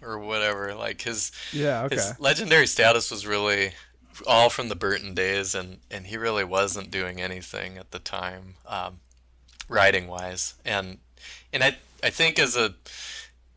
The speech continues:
Speaker 1: you know, I had a definite conflict of interest, like, along with myself and all my buddies who I knew were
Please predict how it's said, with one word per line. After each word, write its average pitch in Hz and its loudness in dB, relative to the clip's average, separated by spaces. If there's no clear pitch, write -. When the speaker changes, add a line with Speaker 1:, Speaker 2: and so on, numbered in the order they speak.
Speaker 1:
you 135 -2
know, 127 4
I 123 8
had 156 8
a 107 0
definite 123 2
conflict 107 0
of 92 -6
interest, 95 -6
like, 92 -8
along 98 -2
with 92 -12
myself 110 2
and 101 -6
all 95 2
my 87 -4
buddies 110 0
who 107 -2
I 95 0
knew 101 -2
were 95 -6